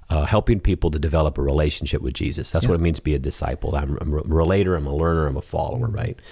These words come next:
Speaker 1: And the how, we do it through embodying grace.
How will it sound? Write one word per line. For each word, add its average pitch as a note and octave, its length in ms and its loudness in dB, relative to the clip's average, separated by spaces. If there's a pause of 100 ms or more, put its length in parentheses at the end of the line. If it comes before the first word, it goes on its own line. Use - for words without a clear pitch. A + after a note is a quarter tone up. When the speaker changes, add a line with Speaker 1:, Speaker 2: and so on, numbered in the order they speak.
(340)
Speaker 1:
And G2+ 120 4
the F#2+ 80 4
how, B2+ 380 4
we G2+ 160 0
do A#2+ 220 6
it - 120 2
through G2+ 140 4
embodying F#2 500 4
grace. G2+ 540 0